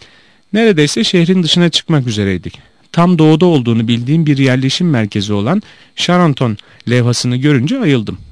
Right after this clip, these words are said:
Karşı sahile geçip dönebilmek için de bir hayli yol gelmemiz gerekti. On bir. Doğal afetler. Paris'te keyfimiz yerindeydi. Yiğit'i eve çok yakın bir anaokuluna vermiştik.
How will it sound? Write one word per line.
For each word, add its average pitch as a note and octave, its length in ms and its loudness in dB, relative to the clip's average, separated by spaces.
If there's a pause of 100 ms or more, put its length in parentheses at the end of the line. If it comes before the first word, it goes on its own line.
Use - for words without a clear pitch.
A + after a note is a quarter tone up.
(160)
Karşı D3 360 0
sahile G#2 400 0
geçip A2 400 -6
dönebilmek C3+ 520 0
için G#2 260 -4
de G#2+ 140 -4 (360)
bir D#3+ 120 2
hayli F3 340 0
yol E3+ 220 2 (260)
gelmemiz G#2+ 720 -2 (240)
gerekti. F#2+ 460 -6 (1900)
On D#3 200 2
bir. F#2+ 200 -8 (240)
Doğal D3 240 2
afetler. F#2+ 640 -6 (1800)
Paris'te A3+ 440 -2
keyfimiz F#3 520 0
yerindeydi. A#2 580 0 (140)
Yiğit'i B2 460 -2 (380)
eve D3+ 200 0
çok - 260 -6
yakın C3+ 300 0
bir C#3+ 100 0
anaokuluna A2+ 640 -2
vermiştik. E2+ 540 -10